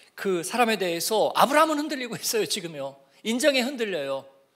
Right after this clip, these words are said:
근데 사라는 흔들리지 않을 거야, 절대로. 그래서 하나님은 사라 손을 들어주세요. 인간적으로 보면 지금 아브라함이 옳아요. 그렇죠?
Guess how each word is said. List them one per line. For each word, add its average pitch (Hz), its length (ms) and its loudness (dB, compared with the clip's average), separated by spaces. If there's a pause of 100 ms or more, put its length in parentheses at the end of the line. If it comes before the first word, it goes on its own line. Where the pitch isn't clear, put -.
(120)
근데 220 160 -4
사라는 339 460 -4
흔들리지 294 440 -10
않을 160 180 -8
거야, 160 160 -10
절대로. 123 500 -14
그래서 208 380 -10 (320)
하나님은 220 420 -2
사라 254 280 0
손을 220 260 -6
들어주세요. 127 640 -12 (800)
인간적으로 262 600 2
보면 247 280 -2
지금 220 200 -8
아브라함이 196 460 0
옳아요. 135 520 -4
그렇죠? 220 400 -12